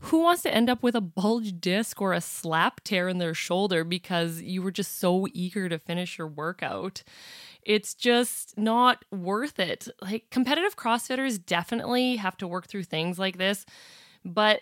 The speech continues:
they also have a team of wellness people behind them helping keep them fit. So if there's anything that I can stress to the regular members,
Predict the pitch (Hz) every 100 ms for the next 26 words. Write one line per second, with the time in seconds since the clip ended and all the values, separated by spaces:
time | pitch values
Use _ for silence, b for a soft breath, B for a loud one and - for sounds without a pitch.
0 | _ 208 190 233 262 294 311 - - 240
1 | 269 302 247 240 247 240 - 202 - -
2 | 240 247 247 233 - 190 185 170 180 220
3 | 220 - 208 196 185 185 160 160 240 220
4 | 139 160 180 B - 226 240 247 247 233
5 | 220 _ _ 185 - - 233 226 269 285
6 | - - 240 226 240 233 - B B B
7 | - 277 370 370 247 202 185 180 - -
8 | 185 226 - 220 202 160 170 214 247 185
9 | 160 160 202 233 220